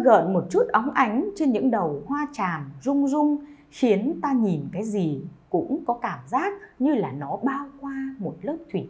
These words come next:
tinh." Đó là những cảm nhận ban đầu của cậu về một buổi sớm mai trong cái khu rừng U Minh. Đó là một cái khung cảnh yên tĩnh, trong vắt và mát lành.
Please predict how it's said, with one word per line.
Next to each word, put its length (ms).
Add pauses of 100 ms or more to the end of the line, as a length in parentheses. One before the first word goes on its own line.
tinh." 300 (500)
Đó 100
là 80
những 220
cảm 240
nhận 180
ban 220
đầu 360
của 80
cậu 460
về 280 (100)
một 120
buổi 240
sớm 280
mai 320 (300)
trong 400
cái 240 (100)
khu 120
rừng 280
U 100
Minh. 380 (300)
Đó 340
là 80
một 320
cái 160 (340)
khung 160
cảnh 300 (100)
yên 300
tĩnh, 320 (180)
trong 280
vắt 120 (300)
và 180 (260)
mát 220
lành. 220